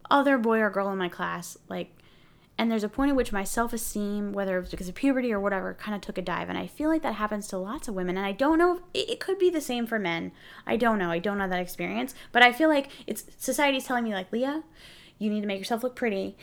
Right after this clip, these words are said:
and you need to get yourself out there, you need to catch yourself a man, and if they don't like you, then that's on you, not on them." And there's all of this fucking pressure, and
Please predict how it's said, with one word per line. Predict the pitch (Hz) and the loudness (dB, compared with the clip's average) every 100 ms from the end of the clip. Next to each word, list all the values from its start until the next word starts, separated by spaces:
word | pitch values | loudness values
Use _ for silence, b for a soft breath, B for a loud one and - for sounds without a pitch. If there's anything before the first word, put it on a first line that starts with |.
| B B | B B
and | 202 | -6
you | 202 | -4
need | 202 | -4
to | 196 | -4
get | 233 247 | -4 -4
yourself | 277 269 | -2 2
out | 226 220 | 2 2
there, | 220 208 208 B | 0 -2 -4 B
you | - | -8
need | 175 | -6
to | |
catch | 196 190 | -8 -8
yourself | - 240 | -6 -2
a | |
man, | 269 240 214 214 214 B B | 0 0 0 0 -4 B B
and | 208 | -4
if | 190 | -2
they | 214 | 0
don't | 220 262 | 2 2
like | 247 240 247 | 2 0 -2
you, | 254 247 247 B B | -2 0 -2 B B
then | - 208 196 202 - - | -2 0 0 -4 -6 -2
that's | 196 196 | -2 0
on | 180 185 | -2 0
you, | 240 277 269 262 - | 4 6 6 2 -2
not | 185 190 | -2 -2
on | 190 | -2
them." | 190 247 240 240 240 | 0 2 2 0 -4
And | - 226 | -4 0
there's | 220 - | 0 -4
all | 262 339 349 | -8 -2 -2
of | |
this | - - | -2 -10
fucking | - - - 440 403 277 196 | -12 -20 -10 -8 -6 -8 -8
pressure, | 208 320 320 - - | -4 -4 0 -2 0
and | 240 226 | -2 -2